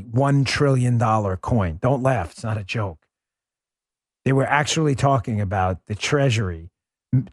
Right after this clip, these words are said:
minting a one trillion dollar coin and then effectively spending it as a way around the debt ceiling. Well, as you can see from this Bloomberg story, the White House has ruled that out, but it goes to prove to you my point again,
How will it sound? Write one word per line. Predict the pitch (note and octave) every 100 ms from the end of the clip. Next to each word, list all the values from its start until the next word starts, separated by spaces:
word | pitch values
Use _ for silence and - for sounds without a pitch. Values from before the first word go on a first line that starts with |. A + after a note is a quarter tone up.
| _
minting | C#3 D3+ D#3+ - A#2 G#2+
a | A#2+
one | A#2 C3+ C#3
trillion | B2 D3+ D3 D3 C#3
dollar | C3 B2 A#2
coin | G2 C#3 C3 G2+ F2 E2+ _ _ _ _ _
and | C3
then | C#3+
effectively | B2 - D3 - B2+ G#2+ G#2 G2+
spending | - - D#3 D#3 C3 G#2+
it | F#2
as | F#2+
a | B2
way | B2 B2+
around | A#2+ A#2+ A#2
the | G2+
debt | A2+ A2+
ceiling. | - D3+ C#3+ D3 C#3 _ _ _ _ _ -
Well, | B2+
as | A2+
you | B2
can | A#2+
see | D#3+ C3
from | C3
this | A2+
Bloomberg | - D3 C#3+ B2 F#2+ F#2
story, | - G2+ F#2+ F2+ - _ _ _
the | G#2+
White | C3 D3
House | D3 B2+
has | B2+ G2+
ruled | A2 C3+ C3+
that | B2+ A#2
out, | A2+ B2 C#3+ - -
but | B2
it | A2
goes | C#3+ C#3
to | -
prove | A2 D3+ C#3
to | -
you | C3+ B2+
my | A2+
point | A2+ C#3 C3+ A#2+
again, | G#2+ C3 A2+ D#2